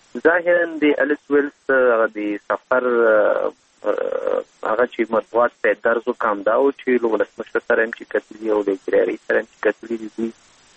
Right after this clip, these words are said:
د شفافو ټاکنو په ترسره کې، د شفافو پایلو په اعلان او همدارنګه په هغه نورو مواردو چې په راتلونکي متوقع په هغه باندې ټینګار کړی. ولې نور مسایل هم کېدای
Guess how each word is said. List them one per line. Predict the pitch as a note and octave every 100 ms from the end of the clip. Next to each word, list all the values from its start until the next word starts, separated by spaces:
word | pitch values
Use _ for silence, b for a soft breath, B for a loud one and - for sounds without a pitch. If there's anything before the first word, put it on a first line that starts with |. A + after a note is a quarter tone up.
| G#2+
د | -
شفافو | - A#2+ A#2 -
ټاکنو | A2 - B2+ A#2
په | - -
ترسره | G#2 - G#2
کې، | G2+ G#2 G2 -
د |
شفافو | G#2 B2 - C3 - G#2+
پایلو | A#2+ A2+
په | G#2 G2+
اعلان | G2+ A#2 A#2
او | G2+ G2 _ _ _ _ _ -
همدارنګه | G#2 A#2 A#2+ A#2 G#2+
په | A2
هغه | G#2
نورو | A2 B2+ A#2
مواردو | G#2+ G#2 G#2 A#2 G#2+
چې | - G#2 _ _ _ _ _ _ -
په |
راتلونکي | G#2+ G2+ C3+ B2+ -
متوقع | A2 G#2+ G#2 G#2 C3+ A#2+
په | G#2+
هغه | A#2
باندې | B2+ G#2 G2
ټینګار | - G2 A2 G#2+ -
کړی. | F#2+ F2+ B2
ولې | C3+ D3 C#3+ D3
نور | F3 F3+
مسایل | D#3+ D3 C#3+ D#3
هم | D#3+
کېدای | C#3 C3 B2+